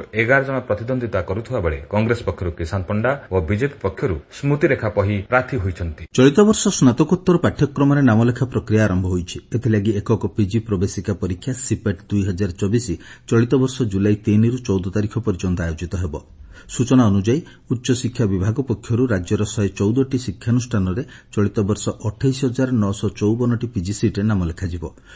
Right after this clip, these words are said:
Speaker 2: ପୂର୍ବ ବର୍ଷ ତୁଳନାରେ ଏକ ହଜାର ଶହେ ଅଠତିରିଶଟି ପିଜି ସିଟ୍ ବୃଦ୍ଧି କରାଯାଇଥିବା ଜଣାପଡ଼ିଛି। ଏହି ପ୍ରକ୍ରିୟାରେ ଚଳିତ ଥର ଓଡ଼ିଆ ବିଶ୍ୱବିଦ୍ୟାଳୟ ଓ ଶ୍ରୀ ଜଗନ୍ନାଥ ସଂସ୍କୃତ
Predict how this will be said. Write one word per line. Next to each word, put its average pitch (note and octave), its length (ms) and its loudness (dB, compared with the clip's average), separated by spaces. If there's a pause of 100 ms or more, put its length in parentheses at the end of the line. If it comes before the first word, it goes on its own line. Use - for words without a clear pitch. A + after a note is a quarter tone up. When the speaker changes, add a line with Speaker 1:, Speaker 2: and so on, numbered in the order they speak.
(120)
Speaker 2:
ପୂର୍ବ A2 340 2
ବର୍ଷ G#2+ 180 2 (140)
ତୁଳନାରେ G#2 400 2
ଏକ - 320 -14
ହଜାର F2 320 -4
ଶହେ G2 320 -2
ଅଠତିରିଶଟି B2+ 580 -2
ପିଜି G2 260 -2
ସିଟ୍ F#2+ 280 -4
ବୃଦ୍ଧି F2 240 -6
କରାଯାଇଥିବା F2+ 480 -2
ଜଣାପଡ଼ିଛି। F2+ 560 -2 (520)
ଏହି C3 120 8
ପ୍ରକ୍ରିୟାରେ E3 440 2
ଚଳିତ G#2+ 360 0
ଥର A2+ 140 0 (180)
ଓଡ଼ିଆ A2+ 240 4
ବିଶ୍ୱବିଦ୍ୟାଳୟ G2 760 -2 (120)
ଓ A2+ 80 -2
ଶ୍ରୀ - 220 -4
ଜଗନ୍ନାଥ A2 500 2
ସଂସ୍କୃତ A#2 420 -2